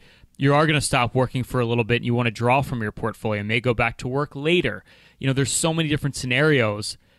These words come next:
that you can run. And Bob, you know, I find that with our three sixty portal tool, we're able to do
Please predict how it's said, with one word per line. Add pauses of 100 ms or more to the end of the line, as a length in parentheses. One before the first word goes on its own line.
that
you
can
run.
And
Bob,
you
know,
I
find
that
with
our
three
sixty
portal
tool, (320)
we're
able
to
do